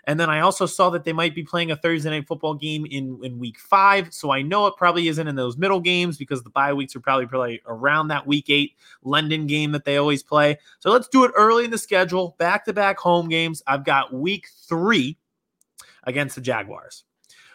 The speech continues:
Now, with two home games, you're probably gonna assume safely that they're probably not gonna have three straight home games.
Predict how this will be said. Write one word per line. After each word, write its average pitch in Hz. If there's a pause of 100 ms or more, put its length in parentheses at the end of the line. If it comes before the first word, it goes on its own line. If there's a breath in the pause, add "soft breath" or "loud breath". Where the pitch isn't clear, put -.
Now, 170
with 170
two 220
home 202
games, 185
you're 175
probably 180
gonna 175
assume 175
safely 170
that 143
they're 139
probably 165
not 156
gonna 156
have 147
three 165
straight 127
home 104
games. 123